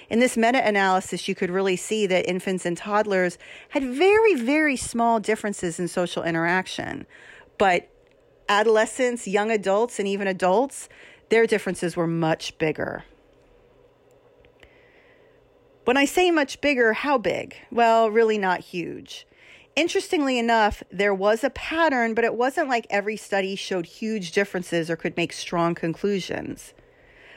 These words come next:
But it wasn't all that different than what you would expect by looking at males and females without A S D. Remember, I told you that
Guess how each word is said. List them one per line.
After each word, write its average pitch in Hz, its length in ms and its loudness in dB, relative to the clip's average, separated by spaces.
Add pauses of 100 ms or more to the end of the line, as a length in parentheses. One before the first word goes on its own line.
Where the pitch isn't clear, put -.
(140)
But 302 320 2 (160)
it 359 140 0
wasn't 440 300 2
all 311 200 4
that 269 240 2
different 214 560 -2
than 202 420 0
what 220 140 2
you 226 120 -2
would 214 100 4
expect - 560 -2
by 190 160 2
looking 202 560 -2 (320)
at 214 120 0
males 214 360 2
and 208 120 -4
females 208 480 -2
without 208 480 2
A 170 200 0
S 170 200 -6
D. 180 220 -6
Remember, 208 420 -2
I 208 120 2
told 220 360 -4
you 180 220 0 (320)
that 196 260 0